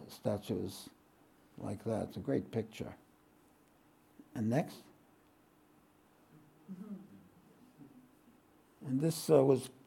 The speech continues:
taken in Kailash Ashram, uh, which is right in the main street of, uh, Ganeshpuri, right next to the, where he's buried. And Bhagwan, it's been told me that he's laughing and having a joke here.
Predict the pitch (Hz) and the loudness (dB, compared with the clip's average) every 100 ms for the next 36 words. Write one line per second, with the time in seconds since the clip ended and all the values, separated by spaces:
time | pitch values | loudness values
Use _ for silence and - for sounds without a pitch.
0 | - - 156 143 147 123 113 107 - - | -20 4 10 12 12 10 10 6 2 8
1 | 156 139 104 - - 131 135 - 95 92 | 10 12 10 8 4 4 4 4 2 2
2 | 98 - - - - - - 107 104 104 | -2 -12 -20 -20 -20 -12 -6 -2 -2 -2
3 | - - - 139 131 - 117 131 123 127 | -6 -12 -10 -4 -2 -2 -4 6 6 6
4 | - - - - - 123 110 120 123 123 | 0 -14 -20 -20 -4 4 8 10 10 10
5 | - 131 117 101 98 98 98 95 95 95 | 8 6 6 6 2 2 4 4 2 2
6 | 101 107 - 98 92 98 113 104 95 - | 4 4 2 2 2 2 2 -2 -4 -4
7 | 107 101 101 - - - - - 110 101 | -2 -2 -4 -8 -14 -20 -16 -6 -4 -4
8 | - - 110 95 90 - - - _ _ | -8 -4 0 0 -2 -6 -18 -20 _ _
9 | _ _ _ - 110 117 107 110 107 - | _ _ _ -14 -8 -2 0 2 2 0
10 | - - - - _ - _ 127 120 135 | -6 -20 -20 -20 _ -20 _ -2 0 4
11 | 117 - 175 180 135 113 104 120 110 107 | 4 6 6 8 6 4 4 4 2 0
12 | 107 120 123 117 107 101 98 - - 113 | 6 8 8 6 4 4 0 -4 -2 -2
13 | 107 101 98 123 123 - - 80 | 0 0 2 4 4 2 -8 -8